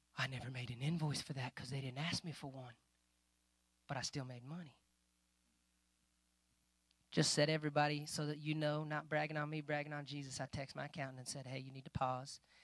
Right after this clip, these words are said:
I need to bring you another piece of paper." Found about fifty or sixty receipts and about four jobs I didn't tell you about. 'Cause God said, "Right here, you have the opportunity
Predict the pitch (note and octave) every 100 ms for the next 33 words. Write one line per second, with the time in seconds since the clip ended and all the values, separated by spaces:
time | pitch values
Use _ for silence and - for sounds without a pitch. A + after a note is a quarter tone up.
0 | - - C#3+ C3 C#3 C#3 C3 C3 C3+ -
1 | C#3+ - D3+ C#3 F#3 G3 - - - -
2 | D3+ D3+ C#3+ - D#3+ D#3 D3 F3 E3 -
3 | D3+ - F3 F#3+ E3 D3 D#3 - D3+ F3+
4 | E3+ F3 D3+ C3+ C#3 C3+ D3 D3 C3+ C3
5 | B2+ C3 B2+ - _ _ _ _ _ _
6 | _ _ _ _ _ _ _ _ _ _
7 | _ _ _ _ _ _ _ _ _ _
8 | _ - D#3 D3+ D3+ D3 - D3 C#3 D3+
9 | D#3 A#3 G#3 D3+ D3+ D3+ C#3 C#3 - _
10 | _ _ _ - D#3+ C#3+ D3+ G3 F3+ C#3
11 | B2